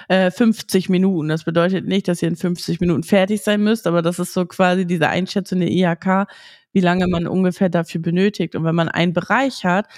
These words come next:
so hab ich es gemacht, wo man besonders gut ist, also es ist ja kein Geheimnis, dass mir zum Beispiel die Buchhaltung viel Spaß macht,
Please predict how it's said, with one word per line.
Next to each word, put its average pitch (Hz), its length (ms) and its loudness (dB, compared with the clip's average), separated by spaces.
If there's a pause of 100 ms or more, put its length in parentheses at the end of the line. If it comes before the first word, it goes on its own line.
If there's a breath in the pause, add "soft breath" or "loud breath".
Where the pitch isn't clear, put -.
(160 loud breath)
so 185 140 2
hab 175 120 0
ich 262 200 0
es - 160 0
gemacht, 170 380 -2
wo 185 40 -8
man 175 160 0
besonders 165 440 -2
gut 226 220 0
ist, 185 280 0
also 165 200 -2
es 165 140 -4
ist - 120 -12
ja 190 100 0
kein 170 240 -2
Geheimnis, 196 340 -2
dass - 180 -8
mir 175 200 -4
zum 175 160 -4
Beispiel 175 280 -2
die 165 100 -4
Buchhaltung 208 500 0
viel 208 160 0
Spaß 208 340 -2
macht, 220 240 0